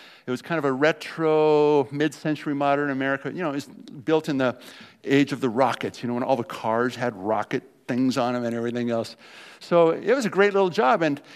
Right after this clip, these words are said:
and it was known to the people at Global Van Lines that because Disneyland all summer long would launch their fireworks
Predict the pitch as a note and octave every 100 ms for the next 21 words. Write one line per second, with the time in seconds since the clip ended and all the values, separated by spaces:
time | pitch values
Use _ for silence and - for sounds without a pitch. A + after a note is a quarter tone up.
0 | - - - E3+ F#3 G#3+ G#3 C3+ D#3+ G#3
1 | C4 B3+ G#3 G3 E3 - G#3+ A3 G#3 F#3
2 | - F#3+ F3 D3 F#3 F3 C3+ F3 G3+ C#3+
3 | C3 C#3 D3 - - - - D3+ E3 D#3+
4 | - B3 C4 A3+ - _ - B3 A3 C#3
5 | A2 A2 A#2 - F3+ G#3+ - F#3 D3 D3+
6 | E3 C3+ A#2+ B2+ C3 D#3 D#3+ - B2 -
7 | D3 D#3+ D#3+ A2 A2